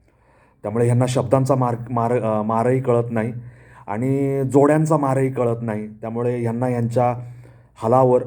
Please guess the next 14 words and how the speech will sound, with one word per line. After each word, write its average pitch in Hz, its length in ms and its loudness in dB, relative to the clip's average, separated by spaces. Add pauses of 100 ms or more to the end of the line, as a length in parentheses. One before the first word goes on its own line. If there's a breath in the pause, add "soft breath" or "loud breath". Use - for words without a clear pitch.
(440 loud breath)
सोडून 143 380 2
द्यावं 127 240 4
पुढील 123 380 -4
पाच 120 240 -4
वर्ष 123 260 -2
विलाप 113 400 -4
करण्यासाठी 110 720 -4 (440 loud breath)
आणि 107 280 -4
विकास 135 420 0
प्रगतीच्या 120 520 -2
दिशेने 113 420 -4
आता 107 380 -6
महाराष्ट्राची 101 540 -8
गाडी 104 280 -2